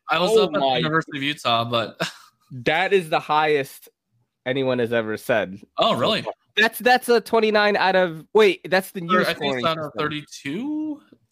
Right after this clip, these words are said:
Speaker 1: Thirty-four
Speaker 2: Damn,
Speaker 1: or something
Speaker 2: that's
Speaker 1: like
Speaker 2: pretty
Speaker 1: that.
Speaker 2: good though, right? Like,
Speaker 1: And my, my parents were really fucking hard on me
Speaker 2: That's
Speaker 1: in terms of studying and stuff. So,
Speaker 2: Yeah.
Speaker 1: yeah.
Speaker 2: Asians get like that. My mom gave up with me because I'm the fourth kid. She was like,
Speaker 1: Oh.
Speaker 2: "Fuck it."
Speaker 1: <laughs>
Speaker 2: She let him be
Speaker 1: Yeah.
Speaker 2: the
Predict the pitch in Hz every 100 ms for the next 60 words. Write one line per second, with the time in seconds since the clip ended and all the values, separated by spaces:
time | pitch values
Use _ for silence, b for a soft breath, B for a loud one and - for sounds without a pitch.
0 | _ 185 - 175 190 190 190 180 160 139
1 | 107 92 92 185 - 339 240 180 294 165
2 | 123 110 135 214 - 151 139 160 165 156
3 | 143 151 147 156 139 117 113 _ _ _
4 | - 147 185 175 147 123 - 117 117 110
5 | 113 113 113 143 135 - 156 208 226 202
6 | 185 180 - 156 139 135 131 123 - 127
7 | 123 - 127 117 101 92 - _ _ -
8 | - - 147 165 156 156 131 - 139 139
9 | 120 117 - 113 160 175 196 202 175 170
10 | 151 - 147 131 139 131 117 139 131 127
11 | - 139 127 - 127 127 143 - 123 120
12 | 120 180 135 104 123 - 123 208 196 240
13 | 220 190 226 262 277 285 269